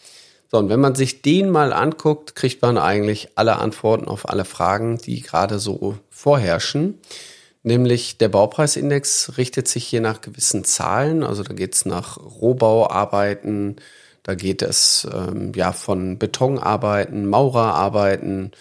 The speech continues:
da geht's um Rohstoffpreise, da geht's um Dachdecker und Abdichtungsarbeiten um Erdarbeiten und diese ganzen, ja, Arbeiten, die sind halt tatsächlich in den letzten Jahren immer teurer geworden.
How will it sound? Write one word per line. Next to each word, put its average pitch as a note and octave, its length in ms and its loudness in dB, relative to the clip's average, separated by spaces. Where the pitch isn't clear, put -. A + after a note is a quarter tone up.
da F2+ 120 -4
geht's - 260 -2
um A#2+ 120 2
Rohstoffpreise, G2 1400 0
da F#2+ 100 0
geht's F#2 240 -4
um A#2 160 0
Dachdecker G#2+ 720 0
und B2 180 -4
Abdichtungsarbeiten G2+ 1600 0
um D3+ 180 4
Erdarbeiten G2+ 1120 0
und G#2+ 220 -8
diese C#3+ 180 2
ganzen, B2+ 880 0
ja, A2+ 400 0
Arbeiten, B2+ 640 2
die B2 80 0
sind C3 320 -2
halt C3+ 160 -2
tatsächlich - 720 -4
in A#2+ 100 0
den G#2+ 100 4
letzten A2+ 400 2
Jahren G#2 460 0
immer A#2+ 240 -2
teurer G2 400 2
geworden. - 500 -6